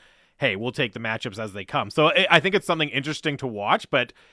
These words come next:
this is also not a Sharks team where you look at it and say, "Oh man, you have to be really, really detailed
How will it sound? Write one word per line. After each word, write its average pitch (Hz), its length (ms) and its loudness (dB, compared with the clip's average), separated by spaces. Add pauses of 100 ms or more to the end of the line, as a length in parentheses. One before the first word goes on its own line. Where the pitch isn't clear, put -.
(360)
this 143 240 0
is 135 120 -2
also 139 640 4
not 127 320 2
a 120 60 -2
Sharks 120 340 -2
team 127 180 -6
where 120 120 -4
you 113 100 -4
look 120 160 -4
at 127 100 -4
it 117 60 -4
and 110 140 -12
say, 117 160 -6
"Oh 123 160 -2
man, 113 240 -2
you 113 80 -2
have 120 100 -4
to 104 80 -16
be 104 100 -10
really, 131 600 2
really 120 320 -2
detailed 113 640 -4